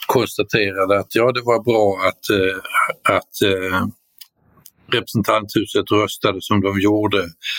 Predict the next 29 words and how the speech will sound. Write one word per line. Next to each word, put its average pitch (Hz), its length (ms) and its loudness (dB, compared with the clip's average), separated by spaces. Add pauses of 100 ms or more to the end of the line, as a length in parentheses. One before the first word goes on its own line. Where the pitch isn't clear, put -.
(380)
Eh, 98 380 -2 (220)
men, 104 260 2 (400)
eh, 98 440 -2 (420)
that 110 200 0
should 107 300 -2
be 104 320 2
the 107 140 2
end 120 200 2
of 95 120 -2
it, 98 200 -4 (140)
alltså 104 320 0
att 98 180 -2
man 101 140 2
inte 104 340 -2
ska 92 400 -2 (360)
gå 107 160 4
vidare. 101 640 -2
Och 107 80 4
jag 107 200 -2
tycker 131 240 -2
att 107 120 -2
den, 113 220 2 (540)
den 107 200 0 (100)
frågan 110 480 0 (100)
ur 104 280 2
ett - 300 -6
politiskt 127 440 0
perspektiv 98 720 0
är, 98 320 0